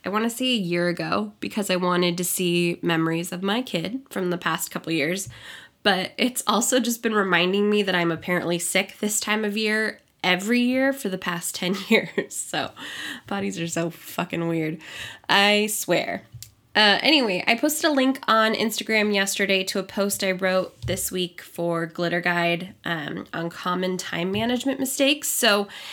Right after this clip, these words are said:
if you liked the mini-sode about batching, that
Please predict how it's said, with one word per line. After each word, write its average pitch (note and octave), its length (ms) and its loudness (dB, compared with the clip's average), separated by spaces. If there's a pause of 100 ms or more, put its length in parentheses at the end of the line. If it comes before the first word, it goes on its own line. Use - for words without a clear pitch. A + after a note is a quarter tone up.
(180)
if B3+ 140 0
you C#4 80 4
liked C#4 320 2
the E4+ 80 4
mini-sode B3 580 4
about G3 320 -2
batching, C4 800 2
that - 160 2